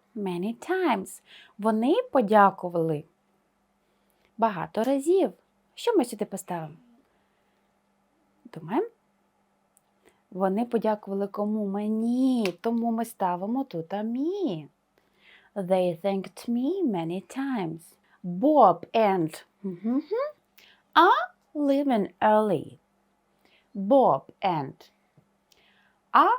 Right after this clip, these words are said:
leaving early. Що ставимо?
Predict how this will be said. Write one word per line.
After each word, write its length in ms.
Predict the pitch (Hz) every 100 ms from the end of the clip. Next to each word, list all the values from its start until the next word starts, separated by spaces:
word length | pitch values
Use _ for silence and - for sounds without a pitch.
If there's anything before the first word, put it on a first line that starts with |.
| 508
leaving 460 | 311 226 185 233 262 -
early. 600 | 339 415 381 196 147 160 - _ _ _ _ _ _ _ _ _ _ _ _ _ _ _ _ _ _ _ _ _ _ _ _ _ _ _ _ _ _ _ _
Що 220 | - 180
ставимо? 380 | - 254 285